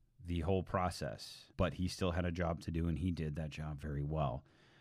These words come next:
Some events that occurred under his command, obviously the infamous, uh, Seventh Cavalry,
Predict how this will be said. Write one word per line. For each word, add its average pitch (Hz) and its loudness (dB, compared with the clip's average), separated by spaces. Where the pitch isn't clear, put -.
Some 85 2
events 90 4
that 85 2
occurred 85 2
under 82 2
his 85 2
command, 87 4
obviously 80 0
the 78 0
infamous, 82 -2
uh, 60 -6
Seventh 80 0
Cavalry, 78 0